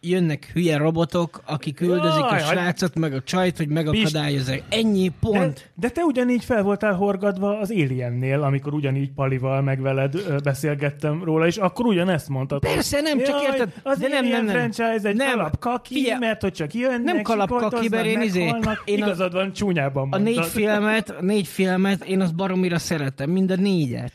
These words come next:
Speaker 2: De ott is emiatt sírtál,
Speaker 1: De nem,
Speaker 2: hogy ugy-,
Speaker 1: vari-, nem,
Speaker 2: ugyanarról
Speaker 1: nem, az,
Speaker 2: szólnak.
Speaker 1: figyelj, variációk egy témára. Mindegyik a maga, tehát a maga jelenjében, jelen idejű, akár, akármi. De itt egy bizonyos dolgot akarnak megakadályozni, és egy bizonyos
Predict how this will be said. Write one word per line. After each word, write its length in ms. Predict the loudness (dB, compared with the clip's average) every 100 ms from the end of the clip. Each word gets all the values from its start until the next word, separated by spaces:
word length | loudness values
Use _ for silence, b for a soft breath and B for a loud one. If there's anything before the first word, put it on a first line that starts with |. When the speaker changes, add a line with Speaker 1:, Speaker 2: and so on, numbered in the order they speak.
| -14
Speaker 2:
De 120 | -10 -4
ott 180 | -4 -4
is 100 | 0
emiatt 360 | 2 2 0 -2
sírtál, 460 | -2 -2 0 -2 2
Speaker 1:
De 100 | 2
nem, 100 | 2
Speaker 2:
hogy 100 | 0
ugy-, 80 | 0
Speaker 1:
vari-, 140 | 0 2
nem, 80 |
Speaker 2:
ugyanarról 500 | 2 2 2 0 -2 0
Speaker 1:
nem, 220 | 0 0
az, 140 | 0
Speaker 2:
szólnak. 160 | -2 -2
Speaker 1:
figyelj, 280 | 0 0 2
variációk 720 | 0 2 0 0 -2 -4 -2
egy 140 | -6
témára. 540 | -6 -6 -4 -2 -2 0
Mindegyik 500 | 2 2 2 0 -4
a 280 | -6 -6 -2 -2
maga, 300 | 0 0 -2
tehát 240 | -2 -4 -4 -20 _ -6
a 140 | -4 0
maga 260 | 0 0
jelenjében, 680 | 0 2 0 0 0 -2 -2
jelen 340 | -2 0 2
idejű, 300 | 0 0 -4
akár, 460 | -4 -6 -6 -8 -8
akármi. 500 | -8 -8 -4 -2 0 -2 B
De 140 | -4 -2
itt 220 | -2 -2
egy 100 | -2
bizonyos 460 | 0 2 2 2 2
dolgot 420 | 0 2 0 0
akarnak 420 | -2 -2 -2 0
megakadályozni, 1120 | 0 0 -2 -4 -2 0 2 2 0 0 0 -2 B B
és 180 | -6 -4
egy 100 | -2
bizonyos 640 | 0 2 4 2 0 -4